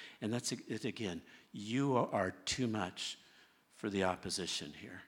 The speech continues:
You are too much, but you just have to get out of your seat. So that's, that's the word I have for you today.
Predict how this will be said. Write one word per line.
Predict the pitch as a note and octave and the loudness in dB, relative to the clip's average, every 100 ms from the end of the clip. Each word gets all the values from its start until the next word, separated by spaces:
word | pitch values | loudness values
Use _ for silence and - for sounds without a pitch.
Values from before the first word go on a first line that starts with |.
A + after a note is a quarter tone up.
| _ _ _ _ - | _ _ _ _ -6
You | G#2 G#2 | 0 4
are | F#2+ | 4
too | F#2 A2 F2+ | 2 2 4
much, | E2+ - | 2 -2
but | G2 | -8
you | E2+ | -6
just | F#2 - | -6 -6
have | F#2+ E2+ | -6 -10
to | G2+ | -10
get | F#2 | -10
out | F2+ | -10
of | F2 | -12
your | F2 | -8
seat. | - G2 C#3 _ _ _ _ _ _ - - _ _ _ _ _ _ _ _ _ _ _ _ _ _ _ _ _ | -8 -8 -12 _ _ _ _ _ _ -20 -20 _ _ _ _ _ _ _ _ _ _ _ _ _ _ _ _ _
So | - F2+ | -10 -4
that's, | F2+ F2+ - - | -2 0 -2 -4
that's | F#2 - | -6 -6
the | - | -6
word | F2 F2 | -4 -2
I | |
have | E2 E2+ E2 | -2 -4 -6
for | G2 | -6
you | E2 | -8
today. | D#2+ E2+ F2 | -8 -12 -14